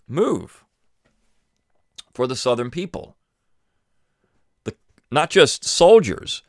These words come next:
but we're talking about women and children. And, uh, and white and black, it, it didn't, I mean, these things didn't discriminate. Hookworm didn't discriminate. Malaria and starvation didn't discriminate. Right? So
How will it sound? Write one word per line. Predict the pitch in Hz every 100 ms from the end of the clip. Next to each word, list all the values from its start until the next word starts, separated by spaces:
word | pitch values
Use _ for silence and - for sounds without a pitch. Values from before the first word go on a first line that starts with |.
| _ _ _
but | 135 131
we're | 123
talking | 156 170 147
about | 131 110
women | 113 139 123
and | 110
children. | - 180 120 - - _ _ _ _ _ _ _ _
And, | 107 110 110 110 -
uh, | 113 104
and | 117 117 -
white | 98 139 170
and | 151
black, | 131 160 -
it, | -
it | 113 -
didn't, | 160 143 - -
I |
mean, | 110 104
these | - 113 170 -
things | 151 131 104
didn't | 135 151 120
discriminate. | 98 - 190 127 71 -
Hookworm | 139 - 147 127
didn't | 110 120 104
discriminate. | 87 151 156 101 - - _ _ _
Malaria | 98 107 143 151 107 73 - -
and | - 78 71 _
starvation | - 139 127 147 - -
didn't | 117 175
discriminate. | 120 - 185 233 - - _ _ _ _ _ _ _ _ _ _ _ _ _ _ _ _
Right? | 113 170 - _ _ _
So | - 147 139